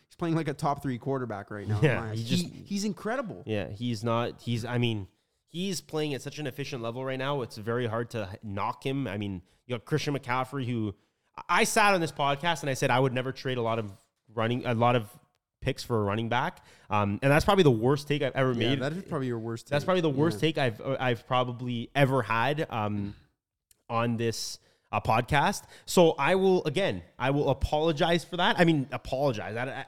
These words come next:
Speaker 2: I, I mean, heck, I didn't know that Christian <laughs> McCaffrey was just gonna go and maybe win the M V P. Like, you could make an argument that this guy is the most valuable player, which is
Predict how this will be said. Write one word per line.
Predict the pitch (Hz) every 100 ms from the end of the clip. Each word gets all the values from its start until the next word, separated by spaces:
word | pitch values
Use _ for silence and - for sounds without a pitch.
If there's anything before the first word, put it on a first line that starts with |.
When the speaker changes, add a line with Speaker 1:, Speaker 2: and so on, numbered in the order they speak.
| 107
Speaker 2:
I, | 147
I |
mean, | 135 127 107 _ -
heck, | - 147 -
I | 139
didn't | 185 151
know | 135
that | 127 - - _ -
Christian | - -
<laughs> | 143
McCaffrey | - 226 170 180
was | 165 -
just | 156 -
gonna | - 151 - - - 127
go | 156 160
and | 156 135 123 120
maybe | 131 151 151 143
win | 139 151
the | 127
M | 127 127
V | -
P. | 151 147
Like, | 117
you | 139
could | 170 196 139
make | 135 156 151
an |
argument | 131 135 156
that | 131
this | 113
guy | 151
is | 139
the | 127
most | 127 151 151
valuable | 143 120 123 165 165 147
player, | 160 135
which | 127 143
is | 147